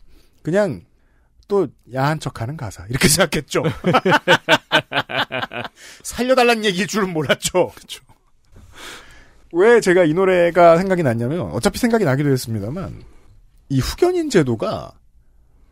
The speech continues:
Speaker 1: 알려주신 대로 미국처럼 후견 산업이 될 때는 노인들이 늙어가면서 정말 필요한 것들이 생략될 거거든요.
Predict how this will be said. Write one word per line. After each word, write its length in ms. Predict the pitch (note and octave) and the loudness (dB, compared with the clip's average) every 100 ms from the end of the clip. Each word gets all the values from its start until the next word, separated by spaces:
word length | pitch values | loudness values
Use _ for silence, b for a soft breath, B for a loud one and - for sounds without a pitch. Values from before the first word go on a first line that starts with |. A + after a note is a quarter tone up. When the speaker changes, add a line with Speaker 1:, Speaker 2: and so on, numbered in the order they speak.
| - | -14
Speaker 1:
알려주신 480 | - C#3+ G3+ G3 F3+ | 0 4 4 2 -2
대로 180 | D#3 F#3+ | 0 0
미국처럼 640 | A#2+ C#3 - C3 F3 B2 G#1 - | -2 -4 -2 -2 -2 -6 -16 -18
후견 360 | - - E4 D#4 | -10 -4 -2 -2
산업이 440 | - G3+ D4+ D4+ | -2 -2 -4 -6
될 140 | C#3+ C3+ | -8 -10
때는 1300 | - - - - - - - - - G3 E3 C#2 - - - - b b b b | -14 -20 -20 -20 -20 -20 -20 -20 -4 0 0 -2 -12 -20 -20 -20 b b b b
노인들이 580 | A#2+ D#3+ G#3 F#3+ G3 F3+ | 6 6 6 0 -2 0
늙어가면서 800 | B2 C#3 D#3+ E3 D3+ C#3 C3+ F3 | 4 6 6 6 4 2 0 -2
정말 440 | - A#2+ D3+ F#3 | -2 0 0 0
필요한 520 | - - G#3 F#3+ F#3 | -4 -4 -2 -2 0
것들이 300 | E3+ D#3+ B2+ | -2 0 -2
생략될 500 | C3+ A3 B3+ - F#2+ | -2 -4 -6 -6 -10
거거든요. 400 | - C#2+ F#2+ A#2+ | -10 -14 -12 -12